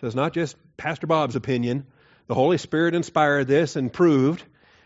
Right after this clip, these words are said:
that John the Baptist was fulfilling the Isaiah forty prophecy in his day and age. This is the one referred to by Isaiah the prophet when he said, "The voice of one crying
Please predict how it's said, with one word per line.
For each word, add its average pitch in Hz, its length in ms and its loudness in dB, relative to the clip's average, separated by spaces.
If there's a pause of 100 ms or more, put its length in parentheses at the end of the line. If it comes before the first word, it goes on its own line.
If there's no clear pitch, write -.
(100)
that 123 160 0
John 127 260 -2
the 175 80 2
Baptist 151 460 0
was 123 100 -6
fulfilling 143 680 0
the 131 120 0
Isaiah 131 380 -2
forty 156 260 -6
prophecy 139 640 -6
in 135 80 -8
his 135 220 -4
day 131 180 -4
and 147 80 -8
age. - 460 -18 (1300)
This 113 180 -10
is 143 80 -8
the 147 100 -2
one 147 200 0
referred 143 400 -2
to 139 120 -2
by 123 200 -2
Isaiah 120 260 -2
the 143 100 -4
prophet 131 400 -4
when 127 120 -8
he 131 120 -6
said, 127 380 -2
"The 131 80 -2
voice 127 400 -2
of 170 140 -4
one 127 380 -4
crying 131 680 -6